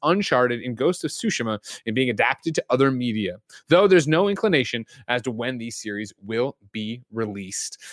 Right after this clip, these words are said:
Uh, there was also a Hollywood Reporter thing that popped in saying that, uh, there's gonna be ten more PlayStation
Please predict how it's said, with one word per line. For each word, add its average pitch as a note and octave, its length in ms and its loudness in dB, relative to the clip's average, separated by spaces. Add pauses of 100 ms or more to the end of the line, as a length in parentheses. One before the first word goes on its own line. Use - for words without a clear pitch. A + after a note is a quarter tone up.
(120)
Uh, B2 100 6
there C#3 80 8
was C3 100 6
also B2 200 6
a A2+ 40 8
Hollywood B2 320 6
Reporter A#2 360 0
thing B2 200 -2
that G#2 180 -6
popped A2+ 280 0
in A2+ 140 -4
saying A2 300 -2
that, G#2+ 240 2 (220)
uh, A#2+ 200 4
there's A#2+ 180 2
gonna B2+ 140 2
be A2+ 100 -2
ten D#3 320 -2
more C#3+ 220 6
PlayStation A#2 480 -2